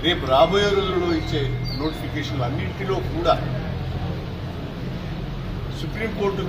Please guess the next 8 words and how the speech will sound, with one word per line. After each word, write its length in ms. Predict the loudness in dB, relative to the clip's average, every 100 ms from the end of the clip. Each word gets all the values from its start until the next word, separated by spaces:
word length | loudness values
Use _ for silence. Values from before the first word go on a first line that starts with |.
| 2
తీర్పుకు 400 | 4 4 0 0
అనుగుణంగా 460 | 2 2 2 2 0 -2 -4 -4 -4 -6 -6 -6 -6 -6 -6 -6 -2 -4 -4 -4 -4
వర్గీకరణ 640 | -2 0 0 0 0 4 4 4 -2 -2 0
అమలయ్యే 400 | 2 4 4 2 2
విధంగా 320 | 0 -2 0 0 0 -4 -4 -4 -4 -6 -6 -8 -8 0 4
అవసరమైతే 600 | 6 6 4 2 2 4 6
ఆర్డినెన్స్ 400 | 6 4 -2 -4 -4
కూడా 200 | 0 2